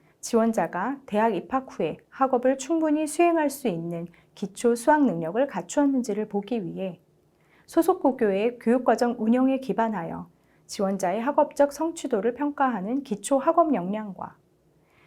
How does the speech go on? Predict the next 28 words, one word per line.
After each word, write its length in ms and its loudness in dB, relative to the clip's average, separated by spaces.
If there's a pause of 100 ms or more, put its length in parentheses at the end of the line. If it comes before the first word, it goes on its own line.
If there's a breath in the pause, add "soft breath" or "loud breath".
(200 soft breath)
지원한 420 6
전공 380 4
계열의 320 2
학업에 420 0
기초가 400 0
되는 300 -4
과목군의 800 -6
수강 380 0
여부 220 -2
및 340 -4
성취도를 800 -4 (280 soft breath)
종합적으로 680 2
평가하는 720 -4
심화 380 0
학업 380 2
역량으로 720 -6
나누어 400 -6
평가합니다. 840 -4 (1200 soft breath)
학업 340 8
역량이라 540 2
하면 440 -4
교과 300 4
성적을 440 0
단순히 420 -2
반영한다고 640 -4
생각하실 500 -2
수도 220 -8
있겠지만 680 -8